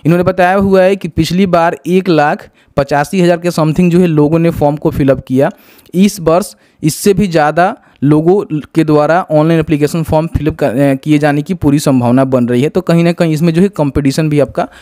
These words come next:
हाई होने वाला है। अब इसके बारे में अधिक जानकारी के लिए आप यहाँ पे आएंगे तो सबसे पहले तो आपको ये समझनी चाहिए कि इसमें जो है एप्लीकेशन फ़ी आपको कितना देना है, ठीक है। तो अगर आप जनरल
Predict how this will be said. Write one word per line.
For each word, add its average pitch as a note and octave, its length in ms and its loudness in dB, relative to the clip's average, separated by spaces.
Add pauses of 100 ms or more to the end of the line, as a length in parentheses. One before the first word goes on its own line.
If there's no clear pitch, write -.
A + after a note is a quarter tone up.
(160)
हाई C#3+ 220 -2
होने A#2 260 -4
वाला F#2 240 -4
है। A#2 120 -6 (460)
अब F3+ 140 0
इसके G3+ 200 0
बारे F#3+ 220 2
में G3+ 140 2
अधिक F3+ 240 0
जानकारी F3 400 0
के F3 100 -4
लिए F3 100 2
आप E3+ 140 0
यहाँ E3+ 180 0
पे E3 100 -2
आएंगे D#3 440 0 (360)
तो D#3 140 2
सबसे D#3+ 300 0
पहले F3+ 320 0
तो F3+ 400 2
आपको E3 360 0
ये F3 120 4
समझनी E3 380 0
चाहिए C#3+ 360 0 (240)
कि D3+ 80 0
इसमें F3+ 260 2
जो F3+ 120 2
है G3+ 180 2 (180)
एप्लीकेशन D3+ 560 -2
फ़ी E3+ 160 0
आपको E3 220 0
कितना B2+ 360 0
देना A2 220 -2
है, G#2+ 80 -2
ठीक G3 240 -4
है। F#2+ 100 -2 (580)
तो - 60 0
अगर D#3+ 260 0
आप F#3 120 -2
जनरल E3+ 460 0